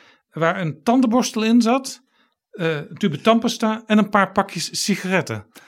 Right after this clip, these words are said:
Speaker 2: want
Speaker 1: dat was eigenlijk het belangrijkste wat hij, wat hij eigenlijk altijd nodig had, want je wist maar nooit.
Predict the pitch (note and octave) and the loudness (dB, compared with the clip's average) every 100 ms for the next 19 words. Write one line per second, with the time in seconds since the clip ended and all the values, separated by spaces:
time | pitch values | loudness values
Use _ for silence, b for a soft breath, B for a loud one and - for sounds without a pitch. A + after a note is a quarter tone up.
0 | b - D#3+ F#3 F#3 G#3 F3 E3+ D3+ F#3+ | b -6 -2 0 0 0 0 0 2 2
1 | F3 D#3+ - D3+ D3+ D#3+ - _ _ D#3 | 4 0 -2 -4 -4 -8 -8 _ _ -6
2 | F#3+ - D#3 E3+ - F3 D#3 F3+ E3+ C3+ | -6 -2 -4 -2 -2 0 2 4 4 0
3 | D3 D#3 D3+ D3 D3+ C#3 C#3+ E3+ A#2+ - | -2 -4 -2 -2 -2 -2 0 0 -4 -10